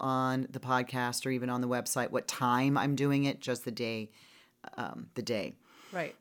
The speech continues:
Speaker 1: and the location. But I let them know so that they can be in the sacred meditation with the intention and the affirmation, repeating it at the same time. So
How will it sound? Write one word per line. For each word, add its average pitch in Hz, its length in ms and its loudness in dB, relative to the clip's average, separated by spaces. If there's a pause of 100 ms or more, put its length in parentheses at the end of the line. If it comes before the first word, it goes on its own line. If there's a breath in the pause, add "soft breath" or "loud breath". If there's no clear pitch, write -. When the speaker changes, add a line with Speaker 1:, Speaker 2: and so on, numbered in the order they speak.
(140)
Speaker 1:
and 131 200 2
the 120 60 0
location. 113 640 -4 (1040 soft breath)
But 147 300 2
I 143 120 6
let 139 220 4
them 147 200 4
know 151 340 6
so 131 160 0
that 131 140 0
they 135 100 2
can 131 160 -2
be 127 140 -2
in 123 240 0
the 127 80 -4
sacred 123 360 -2
meditation 113 840 -4
with 120 300 -2
the 120 180 0
intention 113 480 -6
and 110 100 -4
the 110 80 -4
affirmation, 110 600 -6
repeating 107 460 -6
it 101 120 -6
at 107 120 -12
the 104 80 -10
same 104 280 -6
time. 101 320 -6
So 135 220 2